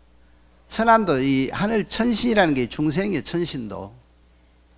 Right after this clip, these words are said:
육안이 있으면 천안은,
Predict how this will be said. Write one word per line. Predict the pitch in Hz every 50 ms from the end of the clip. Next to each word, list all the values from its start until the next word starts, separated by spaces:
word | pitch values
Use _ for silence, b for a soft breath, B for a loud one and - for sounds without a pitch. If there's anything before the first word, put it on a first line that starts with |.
| _ _ _ _ - 123 123 _ _ _ _ _ _ _ _ _ _ _ _ _ _ _ _ _ _ _ _ _ _ _ _ _ _ _ _ _ _ _ _ _ _ _ _ _ _ _ _ _ _ _ _ _ _ _ _ _ _ _ _ _ _ _ _ _ _ _ _ _ _ _ _ _ -
육안이 | 147 151 170 185 190 214 208 208 202 185
있으면 | 165 156 - - 170 160 143 131
천안은, | 117 - - 208 220 220 202 170 151 143 151 170